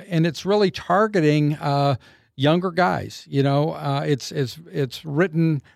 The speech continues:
from a perspective of a guy there's n-, you know, it's, it's very short, very concise. There's, there's bullet points at the end of each chapter. The chapter's only about, you know, three or four pages long.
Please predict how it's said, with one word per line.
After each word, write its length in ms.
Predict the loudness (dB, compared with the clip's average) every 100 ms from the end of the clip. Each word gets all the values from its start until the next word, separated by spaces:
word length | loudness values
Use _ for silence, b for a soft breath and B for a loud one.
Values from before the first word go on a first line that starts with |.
| b
from 160 | 2
a 80 | 2
perspective 640 | 2 -4 -2 -2 0 0
of 120 | 0 0
a 60 |
guy 480 | 0 2 4 2 -2 b b b -4
there's 200 | -4 -2
n-, 120 | -8
you 180 | -8 -4
know, 160 | 0 2
it's, 200 | 0 -4
it's 240 | -10 -6
very 300 | 0 2 2
short, 460 | 0 0 0 0 -2
very 300 | -2 0 0
concise. 760 | -2 -4 -2 0 0 -2 -8
There's, 400 | -4 -2 0 -2 -10 -10
there's 240 | -4 -4 -4
bullet 360 | 0 2 2
points 400 | 0 0 0 -2
at 100 | -6
the 160 | -6 -4
end 140 | -4
of 80 | -2
each 260 | -4 -6 -6
chapter. 560 | -2 -2 0 0 0 -4 B B
The 80 | -4
chapter's 480 | 0 0 0 -2 0
only 300 | 0 0 0
about, 340 | 0 0 -4
you 100 | -6
know, 100 | -4
three 220 | -4 -2 -2
or 60 |
four 200 | 0 -2
pages 380 | -2 -4 -2 -2
long. 340 | 0 2 0